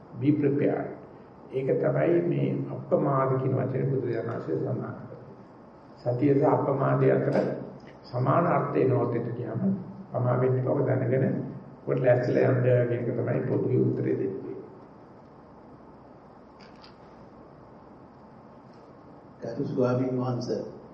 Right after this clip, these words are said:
Speaker 2: පරයන්කේ සිටින විට හුස්ම ගැනීම, එළීම සහ උදරයේ පිම්බීම හැකිලිම මනා ලෙස දැනී, ඉතා කෙටි වේලාවකදී සිත සතිමත් වෙන හැටි හඳුනා ගතිමි.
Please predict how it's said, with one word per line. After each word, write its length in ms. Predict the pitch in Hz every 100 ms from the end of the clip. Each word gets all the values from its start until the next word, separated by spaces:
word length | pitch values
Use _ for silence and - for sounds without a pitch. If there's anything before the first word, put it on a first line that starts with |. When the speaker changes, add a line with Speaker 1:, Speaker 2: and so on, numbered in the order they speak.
| - - -
Speaker 2:
පරයන්කේ 640 | 117 117 143 156 147 160 156
සිටින 400 | - 123 139 143
විට 200 | 143 123 - - - -
හුස්ම 300 | 123 127 143
ගැනීම, 500 | 143 127 120 127 135 143 180 - - - - - - - - -
එළීම 400 | - 123 135 143 156 170 - - - - -
සහ 240 | - 139 156
උදරයේ 580 | 151 123 123 135 139 147
පිම්බීම 520 | 139 123 131 143 147 143
හැකිලිම 600 | 127 120 127 123 131 139 - -
මනා 320 | - 110 127 135
ලෙස 200 | 127 - 147
දැනී, 460 | - 120 127 - - - - - - -
ඉතා 320 | - - 151 165
කෙටි 300 | 147 131 139
වේලාවකදී 880 | 143 143 143 147 147 147 143 160
සිත 280 | 160 - - 147 147 -
සතිමත් 600 | - - 120 143 131 -
වෙන 200 | - 131 135
හැටි 480 | 123 120 - 170 160 - - - - - - -
හඳුනා 420 | - 123 139 147
ගතිමි. 360 | 151 - -